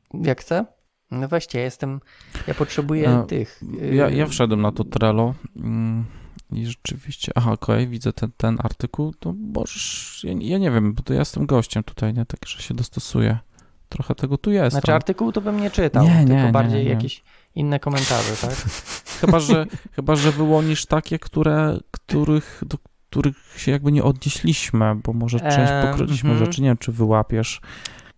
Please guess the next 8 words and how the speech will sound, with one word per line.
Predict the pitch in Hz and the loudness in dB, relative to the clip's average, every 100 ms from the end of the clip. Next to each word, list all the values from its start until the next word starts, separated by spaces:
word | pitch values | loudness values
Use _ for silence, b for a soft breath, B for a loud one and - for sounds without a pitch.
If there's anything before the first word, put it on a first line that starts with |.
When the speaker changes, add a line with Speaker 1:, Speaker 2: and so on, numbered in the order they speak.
| _ | _
Speaker 1:
Część | - 170 - | -6 -6 -4
pokryliśmy, | 156 - 147 139 - 127 | -8 -4 -4 -4 -6 -6
tak, | 131 135 131 | -4 -6 -6
mówiliśmy, | 127 123 123 127 123 120 123 123 131 131 | -4 -4 -6 -6 -4 -4 -4 -4 -6 -10
że | 131 135 135 127 127 | -10 -10 -12 -12 -10
refaktor, | 113 - 131 - - 123 120 120 123 - _ _ _ | -8 -4 -6 -6 -6 -4 -2 -4 -6 -10 _ _ _
e, | 160 113 110 113 110 110 113 113 113 _ _ _ | -10 -8 -6 -8 -8 -8 -8 -8 -10 _ _ _
chyba | 190 202 | -6 -2